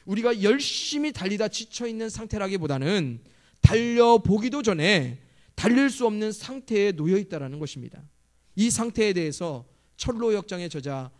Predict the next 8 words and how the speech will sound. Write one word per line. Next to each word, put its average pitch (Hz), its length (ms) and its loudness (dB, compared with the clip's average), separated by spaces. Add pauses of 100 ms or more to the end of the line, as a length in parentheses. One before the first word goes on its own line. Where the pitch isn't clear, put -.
(300)
존 190 500 -4
버년이라는 156 800 -4 (200)
영국의 156 500 0
설교가는요, 156 600 -6
이렇게 208 300 -4
말합니다. 123 440 -4 (640)
"믿음이 247 540 2
건강하다면 165 920 -4